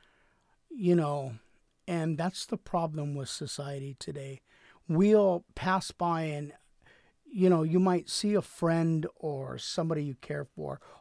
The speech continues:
or a stranger, and, and they'll look upset, and we'll simply ask, "Are you okay?" And naturally, they're gonna say, "Yeah, I, I'm fine." And then we walk away. "Okay." And,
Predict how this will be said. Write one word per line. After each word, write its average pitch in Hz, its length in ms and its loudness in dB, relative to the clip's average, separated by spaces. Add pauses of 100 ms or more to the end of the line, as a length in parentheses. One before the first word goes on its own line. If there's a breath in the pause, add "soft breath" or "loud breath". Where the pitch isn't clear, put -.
or 202 140 6
a 190 60 2
stranger, 196 560 0
and, 143 200 -6
and 151 380 -6 (380 soft breath)
they'll 208 300 8
look 226 200 0
upset, 196 440 -2
and 165 140 -2
we'll 180 180 2
simply 180 440 0
ask, 180 340 -2
"Are 165 160 -6
you 151 200 -4
okay?" 156 520 -8 (920 soft breath)
And 165 480 2 (300)
naturally, 185 560 4
they're 156 140 0
gonna 151 200 0
say, 160 220 -2
"Yeah, 165 200 -4
I, 156 400 -10
I'm 160 140 -4
fine." 139 520 -2 (800)
And 165 140 2
then 165 300 2 (760)
we 190 120 4
walk 190 280 4
away. 226 300 -4 (160)
"Okay." 208 440 -4 (1000)
And, 170 380 4